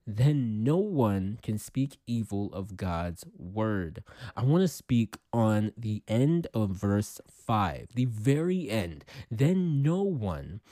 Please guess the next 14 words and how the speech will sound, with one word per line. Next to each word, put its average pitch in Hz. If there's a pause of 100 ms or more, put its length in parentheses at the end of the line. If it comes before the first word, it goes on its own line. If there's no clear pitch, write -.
(160)
then 156
no 156
one 107
can 107
speak -
evil 131
on 104
God's 92
word." 98
See, 143 (1300)
verse 127 (220)
one 123 (100)
through 110
five 90